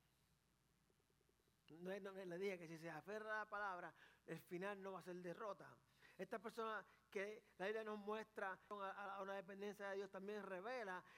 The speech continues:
que la única razón por la cual ellos tuvieron victoria fue por la gracia y misericordia de Dios. Todavía no he comenzado a predicar, ¿ok? Manténgase ahí. Todas estas personas que la Biblia menciona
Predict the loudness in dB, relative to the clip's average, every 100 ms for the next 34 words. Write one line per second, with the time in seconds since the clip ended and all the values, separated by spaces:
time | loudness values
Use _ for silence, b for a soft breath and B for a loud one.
0 | B 0 2 2 0 0 2 0 0 -2
1 | -2 -4 -4 0 0 0 -2 -2 2 2
2 | 2 0 0 2 2 0 0 0 -2 -6
3 | 0 2 2 -2 B B -2 0 2 0
4 | 0 2 0 0 -2 -2 -2 -4 -4 -6
5 | -10 -16 -20 -20 -20 -20 -20 -20 -20 _
6 | -20 _ -20 -20 -20 -20 -20 -20 _ _
7 | _ _ _ _ -12 -4 -2 -2 -2 -4
8 | 0 0 0 -2 -6 -8 -8 -8 -8 -8
9 | -14 -10 -8 -8 -8 -10 -12 -20 -20 -20
10 | -20 B B B B B 2 4 8 6
11 | 4 0 0 -2 0 0 0 0 2 2
12 | 2 -2 0 2 2 0